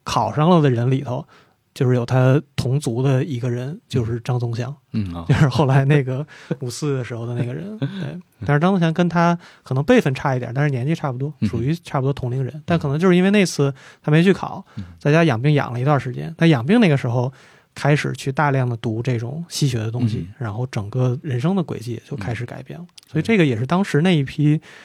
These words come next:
Speaker 1: 处在这种新旧之间的中国的年轻人嘛，
Speaker 2: 嗯。
Speaker 1: 去面临的一个选择。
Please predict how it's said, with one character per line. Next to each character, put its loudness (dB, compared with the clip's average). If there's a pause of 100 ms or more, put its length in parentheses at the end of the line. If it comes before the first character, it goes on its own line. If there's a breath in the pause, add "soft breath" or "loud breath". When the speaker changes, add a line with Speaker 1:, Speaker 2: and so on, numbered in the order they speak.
(320 loud breath)
Speaker 1:
处 -6
在 4
这 6
种 2
新 2
旧 6
之 2
间 4
的 -2
中 4
国 6
的 6
年 2
轻 2
人 0
嘛， -10
Speaker 2:
嗯。 -8
Speaker 1:
去 -2
面 4
临 0
的 -4
一 -4
个 -6
选 -6
择。 -12